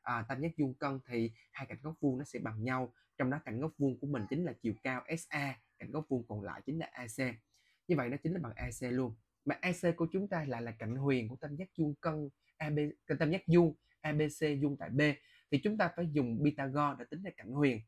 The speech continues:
Riêng đối với tụi con thì thầy muốn tụi con phải nhớ rằng bộ ba Pythagore quen thuộc trong toán hình học không gian của lớp mười hai, đó là những bộ ba như sau: ba, bốn, năm nè, sáu, tám, mười nè, năm, mười hai, mười ba và đặc biệt đó là bộ ba thường xuyên xuất hiện về số căn,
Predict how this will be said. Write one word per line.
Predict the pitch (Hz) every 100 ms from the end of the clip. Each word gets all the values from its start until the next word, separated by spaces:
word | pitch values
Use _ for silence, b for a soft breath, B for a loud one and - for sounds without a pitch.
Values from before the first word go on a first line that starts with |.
| _ _ _
Riêng | 139 170 151
đối | 170
với | 185 -
tụi | 110
con | 110 135 127
thì | 113
thầy | 107
muốn | 104 143 190
tụi | 120
con | - 123 - _ _
phải | 117
nhớ | 127 143
rằng | 165 139 110 b b
bộ | 123
ba | 104 131
Pythagore | 131 - 127 135 127
quen | 151 185 180
thuộc | 123 110
trong | 135
toán | 143 190
hình | 160
học | 110 110
không | - 123 123
gian | 127 123
của | 113
lớp | 185
mười | 160 113
hai, | 117 131 123 b b _
đó | 175
là | 131
những | 123 135
bộ | 107
ba | 127
như | 120 123
sau: | - 139 135 - b b
ba, | 143 139
bốn, | 139 143 196
năm | 202 165
nè, | 156 113 _ _ _ _ _
sáu, | 185 196
tám, | 170 208
mười | 180 156 139
nè, | 117 110 _ _ _
năm, | 147 147 135 120
mười | 120
hai, | 107 131 127
mười | 113
ba | 107 139 143 - _ _ _
và | 123
đặc | - 113
biệt | - 127 110
đó | -
là | 151
bộ | 113 107
ba | 127
thường | 123 127
xuyên | 110 139
xuất | 120 190
hiện | - 113 113 113
về | 117
số | 107 175 180
căn, | 175 156